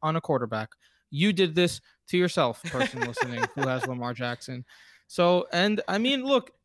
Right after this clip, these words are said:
Speaker 1: there's always upside, right? He went fourteen for seventy last season on the ground against Pittsburgh, but he also threw for one touchdown and had three interceptions. So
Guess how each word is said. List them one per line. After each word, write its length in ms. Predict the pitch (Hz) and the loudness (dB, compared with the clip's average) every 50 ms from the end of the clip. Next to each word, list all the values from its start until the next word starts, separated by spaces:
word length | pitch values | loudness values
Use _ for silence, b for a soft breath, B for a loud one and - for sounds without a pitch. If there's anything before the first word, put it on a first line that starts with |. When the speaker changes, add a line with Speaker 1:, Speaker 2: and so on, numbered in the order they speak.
| _ - | _ -10
Speaker 1:
there's 320 | 185 151 180 190 190 175 | -4 0 2 2 4 4
always 320 | 202 202 208 214 214 185 190 | 4 6 6 4 4 2 0
upside, 500 | - 165 160 - - 170 156 156 170 165 | 0 -2 -2 0 0 0 2 2 2 0
right? 260 | 165 165 180 190 185 - | 0 -2 -2 -2 -4 -10
He 240 | - - 175 - 185 | -16 -20 -14 -10 -6
went 200 | 165 180 190 175 | -4 -4 -6 -6
fourteen 540 | - - 180 180 180 - 185 175 175 175 170 _ _ | -6 -6 -4 -4 -4 -4 -6 -6 -6 -8 -10 _ _
for 160 | - - 160 | -12 -12 -10
seventy 400 | - - 151 143 143 160 156 156 151 | -6 -4 -4 -4 -4 -4 -6 -2 0
last 240 | 151 147 151 - - | 0 0 0 -2 -4
season 220 | 165 151 147 151 | -10 -10 -10 -8
on 180 | - 139 139 139 | -8 -6 -6 -6
the 80 | 135 | -6
ground 360 | 120 113 123 120 117 135 143 | -6 -6 -6 -6 -6 -4 -6
against 300 | 151 139 147 147 143 - | -4 -4 -6 -8 -8 -6
Pittsburgh, 440 | - 165 160 - - 175 170 175 165 _ _ _ _ _ _ _ _ _ - | -4 -4 -4 -4 -2 -2 -2 -2 -2 _ _ _ _ _ _ _ _ _ -2
but 120 | - 175 185 | 0 2 4
he 100 | 196 185 | 6 6
also 340 | 180 180 175 - 196 175 | 6 4 4 2 0 -2
threw 240 | 156 - 165 165 160 | 0 0 0 -2 0
for 140 | 143 - 160 | 0 0 -2
one 240 | 147 135 147 151 143 | -2 0 -2 -2 -2
touchdown 320 | 127 151 147 - 160 143 | -4 -4 -4 -4 -4 -6
and 60 | 139 | -4
had 100 | 131 127 | -6 -6
three 320 | - - - 135 135 135 131 | -8 -8 -8 -6 -4 -4 -6
interceptions. 640 | 120 - 120 - 131 123 - - - 107 104 104 _ | -6 -10 -10 -6 -6 -8 -8 -8 -16 -16 -16 -18 _
So 360 | - - 135 131 127 123 131 | -12 -6 -4 -4 -4 -4 -6